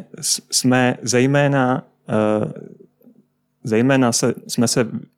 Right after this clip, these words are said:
eh, posunuli v oblasti, eh, množství dat, který k tomu učení používáme,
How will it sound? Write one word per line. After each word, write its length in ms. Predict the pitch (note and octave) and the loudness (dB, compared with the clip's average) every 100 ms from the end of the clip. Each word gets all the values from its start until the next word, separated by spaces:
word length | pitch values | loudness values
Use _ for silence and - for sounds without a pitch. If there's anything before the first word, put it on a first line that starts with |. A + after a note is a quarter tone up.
| _ - | _ -12
eh, 160 | G2+ G2 | -10 -4
posunuli 560 | B2 - D3 C3+ B2 | -2 0 2 4 2
v 80 | A#2 | 0
oblasti, 680 | A#2 A2 A#2+ - - A#2+ A2+ - _ _ _ _ - | -2 0 0 -2 0 2 0 -4 _ _ _ _ -8
eh, 160 | A2 G2 | -4 -2
množství 560 | G#2+ A2+ C3 - D3+ | 2 2 2 0 0
dat, 240 | B2+ G#2 - | 2 2 0
který 280 | - A2 A2 | -4 -2 -2
k 60 | |
tomu 240 | - A2 A2 | -2 0 -2
učení 300 | - A2+ G#2+ | -2 -2 0
používáme, 840 | G#2+ G2+ G#2+ G2+ F#2+ F#2+ F#2+ A2+ | -2 0 0 0 0 -2 -4 -6